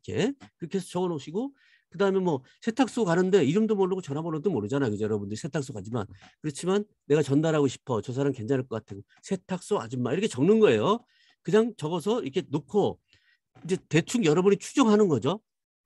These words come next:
아까 같이 기준점을 둬서 추정을 해갖고 쭉 저 데이터를 뽑다 보면, 아, 이 사람이 내가 생각할 때는 이 애터미 할 때 될 수 있으면 돈이 좀 있으면 좋아요. 자동차가 있으면 좋잖아요. 그죠? 더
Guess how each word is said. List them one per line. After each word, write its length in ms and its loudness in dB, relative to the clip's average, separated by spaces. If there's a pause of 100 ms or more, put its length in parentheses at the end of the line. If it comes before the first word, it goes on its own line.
아까 200 -4
같이 160 -4
기준점을 500 -2
둬서 240 -8
추정을 400 2
해갖고 300 -6
쭉 360 -6 (260)
저 120 -12
데이터를 480 0
뽑다 300 -4
보면, 440 -2 (480)
아, 400 0
이 80 -6
사람이 520 2 (100)
내가 260 -2
생각할 340 -2
때는 320 -2 (420)
이 120 4
애터미 340 0
할 180 -4
때 300 -2 (240)
될 120 0
수 100 -10
있으면 240 -4
돈이 240 -2
좀 160 0
있으면 340 -4
좋아요. 380 0
자동차가 420 -6
있으면 320 -4
좋잖아요. 440 -2
그죠? 280 -2 (320)
더 300 0